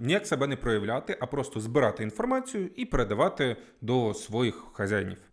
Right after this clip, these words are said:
Причому запускають такі віруси, е, не цілком на військових, а просто всім, до кого можна буде достукатись.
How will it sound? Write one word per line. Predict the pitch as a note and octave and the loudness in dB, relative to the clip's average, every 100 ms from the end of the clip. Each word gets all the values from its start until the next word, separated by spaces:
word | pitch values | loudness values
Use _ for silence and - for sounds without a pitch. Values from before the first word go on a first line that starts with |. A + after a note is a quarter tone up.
| _ | _
Причому | D#3 D3+ D#3+ A#2 | -2 2 0 0
запускають | B2+ - - D3+ B2 | -2 -2 2 2 2
такі | C3+ - | -4 -6
віруси, | G#2 F#3+ A#3+ - - G2+ - - _ | -6 -2 0 -2 -2 -4 -8 -20 _
е, | A2+ A2+ G#2+ | -4 0 0
не | B2+ C#3 G#2+ - - | 0 -2 -2 -6 -16
цілком | - - G#3 G#3 G#3 G#3+ C#3+ | -4 0 0 4 4 4 2
на | C3+ B2+ | 2 0
військових, | - A#2 B2+ - A2 G2+ - | -4 -8 -6 -2 -2 -2 -4
а | B2+ | -2
просто | F3 F3 - | 0 0 -2
всім, | A2 - - G3+ G#3+ | -8 -8 -4 -2 -2
до | A#2+ A2+ | -2 -4
кого | - D3+ | 0 0
можна | G#2+ C#3 A2+ | 0 -2 -4
буде | G2+ A#2 G#2+ | -6 -4 -4
достукатись. | G#2 - B2 G2+ - - | -6 -4 -6 -6 -10 -20